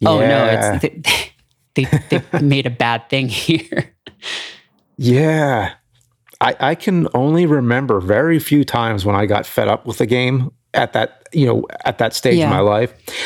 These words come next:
Speaker 2: I mean, I th-, I got frustrated with games a
Speaker 1: Right,
Speaker 2: lot,
Speaker 1: right.
Speaker 2: but it wasn't like, uh, you know, th-, there, there were very few times when I, I would criticize the game itself.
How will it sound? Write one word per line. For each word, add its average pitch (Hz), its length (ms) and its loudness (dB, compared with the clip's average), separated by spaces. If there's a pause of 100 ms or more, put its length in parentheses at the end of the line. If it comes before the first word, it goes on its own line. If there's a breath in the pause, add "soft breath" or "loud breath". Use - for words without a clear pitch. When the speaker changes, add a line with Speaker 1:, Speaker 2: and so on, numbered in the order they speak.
(100)
Speaker 2:
I - 60 0
mean, 190 140 4
I - 40 4
th-, - 160 0
I 139 120 2
got 120 240 0
frustrated 120 600 0
with 104 140 -2
games 107 180 0
a 330 40 4
Speaker 1:
Right, 262 200 2
Speaker 2:
lot, 98 160 0
Speaker 1:
right. 143 360 -2
Speaker 2:
but 104 260 0 (320 loud breath)
it 139 160 0
wasn't 117 400 2
like, 101 500 0
uh, - 500 -2 (380)
you 143 120 2
know, 101 220 -2 (920)
th-, 170 140 4
there, 156 160 4
there 156 220 2
were 156 100 4
very 151 300 2
few 143 180 2
times 127 320 -2
when 120 80 2
I, 113 220 -2 (280)
I 110 200 0
would 110 320 -2 (240)
criticize 117 500 0
the 98 80 0
game 107 300 0
itself. 92 760 -2